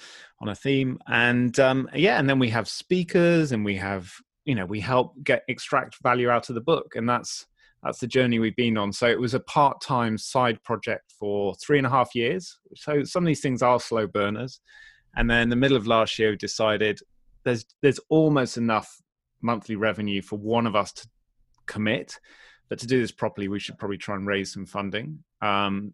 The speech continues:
and so we did a crowdfund last autumn. That money hit the bank in December. And so the beginning of this year, we just went out and going, "Yes, we're gonna grow our book club." Um, by March the first,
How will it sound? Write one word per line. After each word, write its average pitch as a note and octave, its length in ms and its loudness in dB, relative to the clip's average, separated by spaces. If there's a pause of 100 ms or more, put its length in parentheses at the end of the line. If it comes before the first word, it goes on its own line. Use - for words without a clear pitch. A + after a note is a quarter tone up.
(220)
and A2 120 -6
so - 80 -8
we A2+ 80 -2
did G#2+ 140 0
a G#2 60 -4
crowdfund A2 560 0
last G2 240 -4
autumn. A#2+ 520 -4 (380)
That B2 160 0
money A2 220 -2
hit G#2+ 180 -12
the - 60 -20
bank G2+ 340 -4
in G#2+ 60 -10
December. A#2+ 640 0 (960)
And A#2 340 0
so A#2 340 2
the G#2+ 100 -6
beginning C3+ 260 0
of A2+ 60 0
this A2 180 -4
year, A2+ 220 2
we G#2 80 -4
just F#2 160 -12
went G2+ 160 -4
out G2 260 -4
and G2+ 100 -8
going, F#2 280 -12
"Yes, C3 340 -6
we're A#2+ 80 -6
gonna A2 180 -4
grow G#2+ 220 2
our G2+ 60 0
book G#2 240 -6
club." G#2 340 -2 (120)
Um, G2 480 -10 (100)
by G#2+ 320 2 (120)
March C3 320 2
the G#2 80 -12
first, G#2 560 0